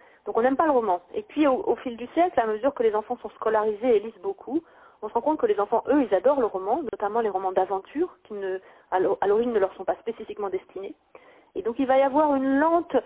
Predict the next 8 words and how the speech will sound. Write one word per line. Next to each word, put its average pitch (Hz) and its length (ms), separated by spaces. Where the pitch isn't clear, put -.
contamination 294 920
de, 240 220
des, 208 320
des, 196 280
des 220 100
livres 311 220
pour 254 180
enfants 277 340